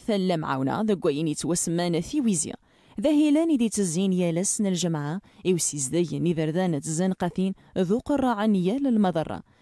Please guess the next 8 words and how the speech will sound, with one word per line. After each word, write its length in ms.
سقباح 520
شغال 380
ثمس، 380
أكن 280
دا 100
غانا 300
ذو 120
ذام 400